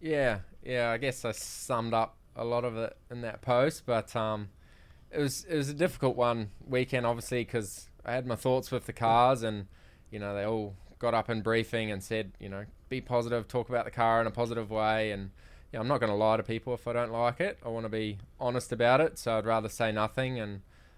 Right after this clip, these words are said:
um, I struggled on the test day with heat, and, um, on the Friday as well at Newcastle, it was so hot in the cars, it was crazy. And then, you know, they let us have some things, but we saw people still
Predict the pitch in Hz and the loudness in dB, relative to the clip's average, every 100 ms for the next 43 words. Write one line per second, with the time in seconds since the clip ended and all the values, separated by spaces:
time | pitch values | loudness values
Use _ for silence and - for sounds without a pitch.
0 | - - - 117 107 104 104 104 107 110 | -20 -20 -12 -8 -4 -2 -2 -4 -6 -6
1 | 101 - 143 147 139 123 113 127 123 - | -6 0 2 2 0 -2 -2 -2 -2 0
2 | 120 110 - 120 117 117 - 107 95 95 | 0 0 -2 -2 -2 -4 -10 -12 -10 -12
3 | - - - - - - 113 104 104 113 | -18 -20 -20 -20 -16 -6 -4 -2 -4 -6
4 | 98 - 120 113 123 120 104 107 117 123 | -8 -2 6 8 8 6 4 2 6 6
5 | 127 131 123 120 123 - 113 110 98 - | 4 0 -6 0 0 0 -6 -6 -8 -10
6 | - - 127 120 95 107 101 98 98 107 | -14 -6 -4 -2 -2 -4 -4 -10 -4 -2
7 | 101 95 98 - - 107 104 92 90 90 | -2 -4 -14 -14 -4 -4 -4 -8 -10 -10
8 | 92 87 90 - - - - 101 92 104 | -10 -10 -14 -18 -20 -20 -10 -8 -4 0
9 | 120 131 113 - - - - 113 120 110 | 4 4 2 -4 -16 -18 -10 -2 -2 -2
10 | - 123 117 - 131 147 135 - - 104 | -2 -2 -2 -2 -2 -2 -6 -10 -8 -8
11 | - - 98 - 120 110 98 120 104 107 | -8 -14 -10 -2 0 0 -2 -4 -6 -8
12 | - - 107 98 | -8 -4 -2 -4